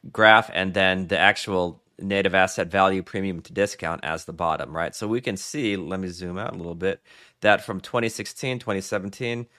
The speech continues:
twenty eighteen, man, it was, dude, it was wild. Hundred forty percent premium. It kinda stabilized at around the fortieth, at the forty percent range.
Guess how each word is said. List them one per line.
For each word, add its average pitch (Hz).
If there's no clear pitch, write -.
twenty 160
eighteen, 120
man, 98
it 113
was, 107
dude, 101
it 98
was 98
wild. 87
Hundred 120
forty 117
percent -
premium. 104
It -
kinda 113
stabilized 110
at 98
around 95
the 90
fortieth, 101
at 95
the 92
forty 104
percent 98
range. 87